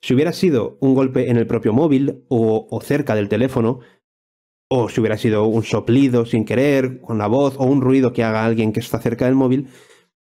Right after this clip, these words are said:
hubiera sido captado por, por ambos canales. A lo mejor un poquito más por un lado que por otro, pero por ambos canales. Cuando un sonido es tan, tan clavado en uno de los dos canales es porque está lejos y porque está,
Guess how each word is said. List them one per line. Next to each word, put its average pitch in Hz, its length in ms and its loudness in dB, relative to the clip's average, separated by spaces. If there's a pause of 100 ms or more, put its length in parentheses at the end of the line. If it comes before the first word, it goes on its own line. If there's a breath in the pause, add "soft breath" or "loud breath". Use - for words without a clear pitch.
(160)
hubiera 131 260 2
sido 139 200 0
captado 131 720 -2 (160)
por, 107 540 -2
por 113 160 0
ambos 123 320 0
canales. 104 640 -4
A 120 80 -2
lo 117 80 2
mejor 160 420 0 (360 loud breath)
un 151 100 0
poquito 147 300 0
más 131 140 -2
por 120 120 0
un 117 80 4
lado 127 220 2
que 131 80 -4
por 185 140 0
otro, 165 220 0
pero - 200 -2
por 110 120 -2
ambos 104 280 -2
canales. 95 360 -4 (240 loud breath)
Cuando 123 220 2
un 135 80 2
sonido 175 220 2
es 127 160 -6
tan, 123 600 2 (240)
tan 123 180 0
clavado 120 440 2
en 110 100 2
uno 113 200 4
de 117 80 4
los 113 100 0
dos 117 140 -2
canales 120 340 0
es 127 100 -6
porque 117 200 -4
está - 160 -6
lejos 135 520 -2 (380 soft breath)
y 127 120 -2
porque 120 260 -2
está, 117 500 -4